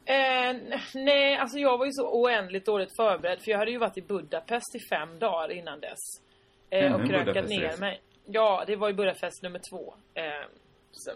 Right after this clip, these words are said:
Speaker 1: och jag sa direkt till Emma Knyckare när hon bara, "Vi ska åka till Budapest med Diego och Meyer." Och jag bara, "Ja, men bara inte den jävla suparesa." Och hon bara, "Nej, vi ska gå på spa och vi ska ha utflykt till Balatonsjön." Vad är det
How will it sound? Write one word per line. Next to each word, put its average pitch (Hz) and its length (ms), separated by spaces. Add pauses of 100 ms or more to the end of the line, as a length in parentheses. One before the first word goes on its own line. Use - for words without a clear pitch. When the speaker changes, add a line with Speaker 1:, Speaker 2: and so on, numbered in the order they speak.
(160)
Speaker 1:
och 220 100
jag 196 160
sa 170 360
direkt 247 380
till 247 80
Emma 226 120
Knyckare 190 300
när 165 80
hon 170 100
bara, 165 120
"Vi 277 80
ska 359 80
åka 381 120
till - 80
Budapest 349 680
med 285 120
Diego 320 360
och 311 80
Meyer." 339 560
Och 254 60
jag 226 140
bara, 214 120
"Ja, 269 300
men 277 120
bara 285 180
inte 254 140
den 208 80
jävla 170 180
suparesa." 180 760
Och 190 60
hon 190 80
bara, 180 120
"Nej, 302 300 (340)
vi 220 80
ska 220 120
gå 247 140
på 330 100 (160)
spa 240 500
och 226 100
vi 202 60
ska 240 160
ha 262 180
utflykt 269 320
till 247 120
Balatonsjön." 190 800 (400)
Vad 302 120
är 311 40
det - 60